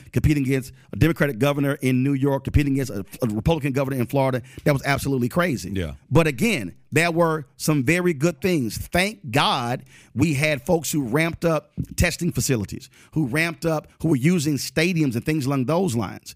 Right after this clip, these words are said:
Speaker 1: And so those things were good. But there were a
Speaker 2: So,
Speaker 1: lot of things that were bad.
Speaker 2: let
Speaker 1: And
Speaker 2: me
Speaker 1: so,
Speaker 2: ask you, let me ask you.
Speaker 1: again, it was some good,
Speaker 2: Yeah.
Speaker 1: a lot of bad.
Speaker 2: Roland, how do you judge, uh, uh, uh, data, specific to data?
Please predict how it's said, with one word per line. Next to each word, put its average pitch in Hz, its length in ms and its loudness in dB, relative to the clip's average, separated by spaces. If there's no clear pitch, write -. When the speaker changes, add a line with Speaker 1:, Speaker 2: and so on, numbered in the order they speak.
Speaker 1:
And 131 100 0
so 160 320 0
those 180 320 2
things 160 220 -2
were 151 80 -2
good. 202 280 0
But - 100 -2
there 220 60 2
were - 60 2
a - 40 4
Speaker 2:
So, 208 40 2
Speaker 1:
lot 233 60 2
of 240 60 -4
things 240 120 0
that 240 80 4
were 240 80 2
bad. 240 320 -2
Speaker 2:
let 117 140 2
Speaker 1:
And - 40 2
Speaker 2:
me 120 60 0
Speaker 1:
so, 214 220 2
Speaker 2:
ask 208 60 -6
you, 196 120 -18
let 120 160 0
me 117 80 2
ask 107 160 -2
you. 160 60 0
Speaker 1:
again, 196 300 0
it 143 60 -6
was 156 160 0
some 247 240 0
good, 277 300 2
Speaker 2:
Yeah. 110 100 2
Speaker 1:
a 175 40 2
lot 208 120 2
of 233 80 -4
bad. 254 300 -2
Speaker 2:
Roland, 107 380 0
how 139 300 0
do 151 60 -6
you 139 200 -2
judge, 85 760 -6
uh, 78 420 -2
uh, 80 340 -4
uh, 117 60 -4
data, 110 420 2
specific - 640 -4
to 117 100 -2
data? 87 300 -4